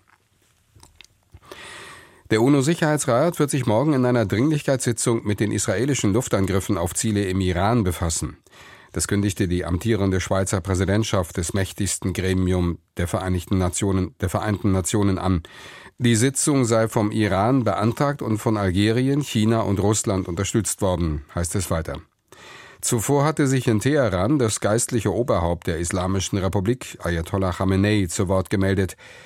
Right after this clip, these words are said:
Er sagte, man dürfe den Angriff weder überbewerten noch verharmlosen.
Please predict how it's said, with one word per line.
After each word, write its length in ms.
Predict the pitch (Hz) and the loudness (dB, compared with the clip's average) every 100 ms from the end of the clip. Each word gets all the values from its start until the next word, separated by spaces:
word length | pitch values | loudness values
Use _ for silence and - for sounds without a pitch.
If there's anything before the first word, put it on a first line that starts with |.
| - - | -20 -4
Er 200 | 113 117 | 0 2
sagte, 360 | 110 120 - 123 | 2 0 0 2
man 160 | 110 | 2
dürfe 320 | 101 135 143 | 2 2 0
den 160 | 117 98 | 0 0
Angriff 480 | 101 117 117 104 - | 0 0 0 -2 0
weder 380 | 101 101 92 147 | 2 2 0 0
überbewerten 760 | 151 104 90 82 92 - 110 | 0 2 2 2 0 0 0
noch 220 | 87 - | 2 0
verharmlosen. 840 | - 101 104 113 90 82 82 76 | -2 0 2 2 2 0 0 -2